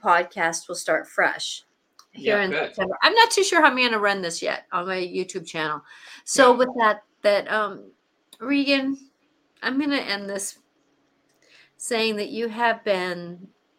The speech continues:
Speaker 1: the best, amazing,
Speaker 2: Hmm.
Speaker 1: gifted partner in understanding the ups and downs, the wisdom,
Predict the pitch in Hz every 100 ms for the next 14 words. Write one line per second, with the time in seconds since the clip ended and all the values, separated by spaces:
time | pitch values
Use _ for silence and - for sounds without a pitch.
0 | _ _ 196 190 - 196 202 - - -
1 | 208 202 196 190 185 185 175 180 185 _
2 | _ _ _ - 202 _ _ _ _ 233
3 | 247 247 254 240 226 214 - _ _ _
4 | _ _ _ _ _ - - 214 - 156
5 | 143 175 180 _ _ _ _ _ _ _
6 | _ _ _ _ _ - 202 190 220 233
7 | 247 - 226 214 208 208 202 202 190 -
8 | 196 196 - 247 214 196 175 175 170 180
9 | - - 196 185 190 185 185 196 180 175
10 | 175